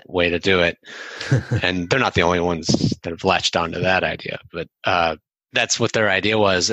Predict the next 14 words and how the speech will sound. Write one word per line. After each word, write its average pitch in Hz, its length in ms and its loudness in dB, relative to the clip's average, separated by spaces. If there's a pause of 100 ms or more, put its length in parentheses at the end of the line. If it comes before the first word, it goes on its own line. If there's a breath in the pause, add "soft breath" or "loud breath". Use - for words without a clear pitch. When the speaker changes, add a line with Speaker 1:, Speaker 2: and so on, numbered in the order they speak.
Speaker 1:
And 95 240 0
it 98 80 -2
was 92 140 0
totally 101 680 2 (340 loud breath)
flimsy, 92 540 0
and 90 300 -6
I 101 140 -2
didn't 92 220 0
realize 87 460 2
completely 82 520 -2
without 80 360 0
any 80 380 -4
buy-in 82 640 -2
from 82 240 -6